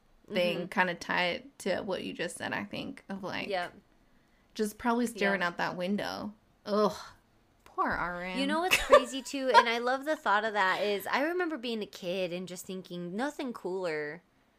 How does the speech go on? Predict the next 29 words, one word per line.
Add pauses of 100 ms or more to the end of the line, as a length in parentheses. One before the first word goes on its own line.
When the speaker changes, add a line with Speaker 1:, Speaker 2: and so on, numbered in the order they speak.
(300)
Speaker 2:
than
a
hotel
room, (520)
you
know? (680)
Speaker 1:
I
Speaker 2:
Oh,
Speaker 1:
still
enjoy
going
to
Speaker 2:
so
Speaker 1:
a
hotel
room,
but
Speaker 2:
fancy.
Speaker 1:
usually
it's
short,
and
I'm,
like,
there
for
an
Speaker 2:
Mm-hmm.
Speaker 1:
event.